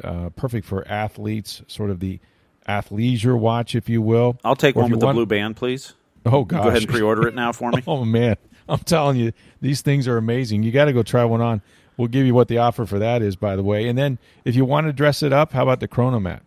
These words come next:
Speaker 1: How about, uh, the one with the stainless steel? Just, just absolutely, uh, you know, you people, uh, around you will just be jealous as soon as they see this thing. So go see our new friends at Breitling Boutique in International Plaza. You know, that's where the N F L quarterbacks and all the Hall of Fame baseball players and boxing champions go.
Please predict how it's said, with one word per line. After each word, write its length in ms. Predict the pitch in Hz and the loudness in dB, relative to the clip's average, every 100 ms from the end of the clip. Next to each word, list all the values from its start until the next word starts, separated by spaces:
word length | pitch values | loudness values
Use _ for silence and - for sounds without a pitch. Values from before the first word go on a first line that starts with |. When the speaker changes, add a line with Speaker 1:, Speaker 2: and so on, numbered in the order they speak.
| - | -6
Speaker 1:
How 140 | 110 | -2
about, 320 | 117 110 113 _ _ _ _ _ | 0 0 -2 _ _ _ _ _
uh, 140 | 120 107 | -6 -2
the 80 | |
one 160 | 101 117 | 0 0
with 80 | 107 | 0
the 80 | 101 | -4
stainless 400 | - 110 107 87 | -4 -2 -2 -4
steel? 320 | - 113 69 | -2 -2 -4
Just, 260 | - 95 - | -8 -10 -8
just 200 | 107 - | -10 -8
absolutely, 800 | 107 120 - 107 107 95 85 - - | -6 -6 -6 -4 -4 -4 -8 -10 -12
uh, 220 | 80 64 - | -10 -12 -10
you 100 | 110 | -8
know, 80 | 90 | -6
you 140 | 92 | -8
people, 480 | - 123 107 92 85 _ _ _ _ _ - | -4 -4 -4 -6 -8 _ _ _ _ _ -14
uh, 140 | - - | -12 -4
around 460 | 92 107 110 101 | 0 2 2 0
you 80 | 98 | 0
will 100 | 95 | 0
just 220 | 90 92 | 0 -2
be 80 | 101 | -4
jealous 400 | 87 98 95 90 | 0 0 0 -2
as 80 | 90 | -6
soon 120 | 98 | -4
as 100 | 92 | -2
they 100 | 90 | -4
see 180 | 87 104 | -4 -4
this 240 | 95 90 | -4 -6
thing. 200 | - 87 | -4 -6
So 120 | 85 107 | -2 -2
go 220 | 113 214 | 2 2
see 200 | - 233 | 2 0
our 120 | 151 | 2
new 160 | 139 151 | 2 0
friends 400 | 123 98 110 - _ _ _ _ | 0 -2 -4 -10 _ _ _ _
at 180 | - 113 | -4 -2
Breitling 480 | - 113 139 143 135 | 2 0 0 -2 0
Boutique 680 | 135 127 104 98 - _ - | 0 0 -2 -4 -6 _ -8
in 120 | 110 | -4
International 520 | 117 117 110 110 107 | -2 -2 -2 -2 -4
Plaza. 420 | 95 127 135 127 127 | -2 0 2 0 -2
You 80 | |
know, 100 | 131 | 0
that's 240 | 127 123 - | 0 -2 -2
where 160 | 135 | -2
the 160 | 127 123 | 0 -2
N 140 | 131 | -2
F 140 | 131 131 | -4 0
L 160 | 127 | -2
quarterbacks 760 | 113 - 135 135 123 123 127 - | -2 -2 0 0 0 -2 -4 -6
and 80 | 104 | -4
all 120 | 117 | -2
the 80 | 110 | -2
Hall 220 | 104 123 | 0 0
of 100 | 113 | 0
Fame 180 | 117 117 | -2 -4
baseball 480 | 104 117 - 120 113 | -2 -4 -2 -2 -2
players 400 | - 117 120 104 | -2 0 0 -2
and 140 | 92 | -4
boxing 420 | 95 107 - 107 | -4 -4 -6 -8
champions 580 | - 104 101 101 98 92 | -6 -6 -6 -6 -6 -6
go. 300 | - 104 113 | -2 -2 -2